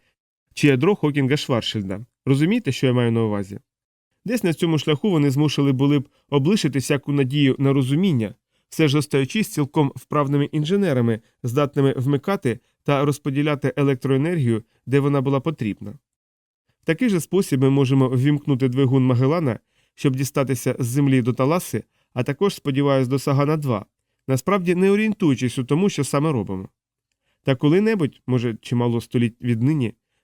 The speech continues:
ми зможемо не лише оцінити, а й бути гідними того генія,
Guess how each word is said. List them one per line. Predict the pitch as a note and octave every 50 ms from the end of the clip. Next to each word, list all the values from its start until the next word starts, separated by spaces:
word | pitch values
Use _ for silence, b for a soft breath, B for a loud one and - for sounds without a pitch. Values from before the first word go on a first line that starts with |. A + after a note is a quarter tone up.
| _ -
ми | A#3 A3+
зможемо | D#3+ D#3 E3+ G3+ G3 - D3+ C#3 B2 A2+ -
не | - B2 C3
лише | C#3 D3 C#3 - A3+ A3
оцінити, | F#3 - - C3+ A#2+ A#2 G#2+ - - G2 - _ _ _ _ _ _
а | C3 C#3+
й | D3
бути | D3 E3 E3 - D#3
гідними | C#3 D#3+ G3 E3+ D#3 C#3 B2 B2
того | G#2+ C3+ C3 C#3 C3+
генія, | B2+ D3 F3 E3+ C#3+ A#2+ G#2 G2